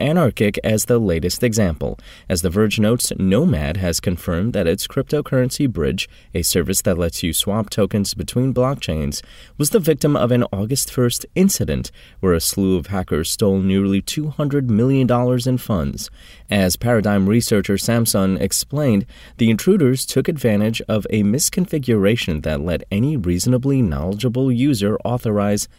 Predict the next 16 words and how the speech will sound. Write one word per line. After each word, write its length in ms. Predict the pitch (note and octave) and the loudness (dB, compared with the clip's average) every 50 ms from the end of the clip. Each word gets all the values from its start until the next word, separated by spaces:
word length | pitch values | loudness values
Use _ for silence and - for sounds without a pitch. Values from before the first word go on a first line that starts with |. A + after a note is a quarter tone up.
| - - | -20 -4
their 220 | - - B2 B2 C3 | 0 2 2 4 4
own 200 | C3 C3 C3+ C3 | 2 2 2 2
withdrawals. 840 | B2+ C3 - - - - F#2+ G2+ A2+ C#3+ C3 E2 A#1+ - - - - - - - - - - - | 0 -2 -2 -6 -6 -2 0 0 2 2 0 -2 -4 -6 -8 -12 -14 -16 -20 -20 -20 -20 -14 -8
The 80 | - F#2 | -4 -4
result 280 | E2+ D#2+ F#2 F#2+ G2 F#2+ | -2 0 0 0 0 0
was 200 | G2 F#2+ F2 F2+ | 0 0 0 0
a 260 | F2+ E2+ E2+ F2 D#2 - - | 0 0 0 -2 -4 -6 -6
chaotic 560 | - - G2+ F2 E2+ F2+ G2+ - G#2 E2 - | -4 -2 0 0 0 0 -2 -2 -2 -4 -4
hack 360 | - G#2+ A2 A2+ E2+ D2 - | -4 -4 -4 -2 -4 -6 -6
where 200 | - E2+ E2 E2 | -6 -4 -4 -4
people 320 | - - A2 F#2+ - G#2 | -2 -4 -4 -2 -2 -4
could 160 | - - F#2 - | -4 -4 -4 -4
swap 320 | - - F2+ A2 A#2+ - | -4 -4 -4 -4 -4 -2
their 160 | - A#2+ G#2+ | 0 0 0
crypto 460 | G2 - A#2+ A2 - - F#2+ D#2+ D#2 | 0 -2 -2 -4 -2 -2 -2 0 0
address 440 | F2 G#2 A#2 - - B2+ B2 - - | 0 -2 -2 -2 0 0 0 -2 -4